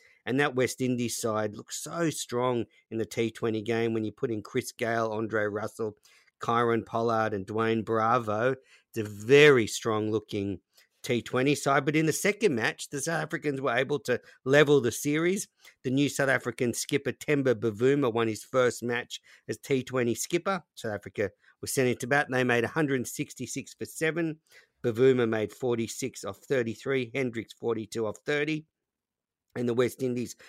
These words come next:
slumped to a hundred fifty for nine in reply, despite Fabian Allen smashing thirty-four off just twelve deliveries with five sixes. Boy, they're powerful side.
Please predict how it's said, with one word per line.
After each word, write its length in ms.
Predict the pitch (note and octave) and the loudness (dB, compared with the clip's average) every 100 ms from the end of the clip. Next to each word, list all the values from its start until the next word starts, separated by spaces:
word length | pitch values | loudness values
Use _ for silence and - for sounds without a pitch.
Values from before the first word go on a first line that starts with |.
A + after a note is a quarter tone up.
| - | -16
slumped 400 | - - C#3 B2+ | -10 2 2 2
to 140 | - G#2+ | 0 -2
a 40 | |
hundred 380 | G2+ D3+ D3 B2 | 2 4 4 2
fifty 320 | - C#3 C3 | -2 -6 -6
for 140 | A2 A#2 | -8 -2
nine 400 | A#2+ A#2+ A#2+ A#2+ | 2 2 2 0
in 160 | A2+ | 0
reply, 640 | A2+ - C3+ D3+ E3+ F#3+ D#3 - - | -2 -2 -4 -4 -4 -6 -8 -14 -20
despite 400 | - - C3 A2 | -12 -6 -4 -4
Fabian 600 | - - C#3 C#3 C3 B2 A#2 | -6 2 4 4 4 2 0
Allen 380 | A2+ B2+ C#3 | 0 0 0
smashing 420 | - - - - A2 | -2 -2 -4 -4 -10
thirty-four 880 | - E3 E3 D3 C3 - C3 C3 - - - | 0 4 6 4 0 2 4 4 2 -8 -10
off 140 | G2+ | -6
just 180 | A2+ - | -6 -8
twelve 420 | - C#3 C#3 A#2+ | 2 6 6 6
deliveries 520 | A#2+ B2+ B2 C3 G#2+ | 0 0 0 0 -2
with 100 | G2 | -4
five 400 | - B2 A#2 A2 | -8 -8 -6 -6
sixes. 460 | - A#2+ A2+ G#2+ G2 | -8 -12 -10 -12 -10
Boy, 260 | - B2 A2+ | -4 -2 0
they're 200 | G#2+ F#2 _ _ _ _ | -2 -4 _ _ _ _
powerful 380 | B2 A#2 - A2+ | -2 -2 -2 -6
side. 400 | - B2 B2+ | 0 4 4